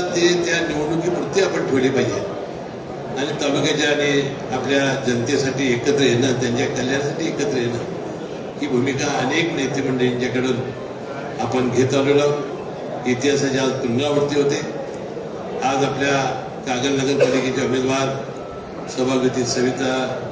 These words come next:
ताई प्रताप माने, मुरगुडच्या नगराध्यक्ष उमेदवार सभापती जमाल रमेने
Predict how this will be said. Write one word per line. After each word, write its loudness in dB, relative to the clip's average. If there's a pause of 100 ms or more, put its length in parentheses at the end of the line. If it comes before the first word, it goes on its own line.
(640)
ताई 4
प्रताप -2
माने, 0 (1080)
मुरगुडच्या 4 (840)
नगराध्यक्ष 0
उमेदवार 2 (500)
सभापती 2 (100)
जमाल 2
रमेने 4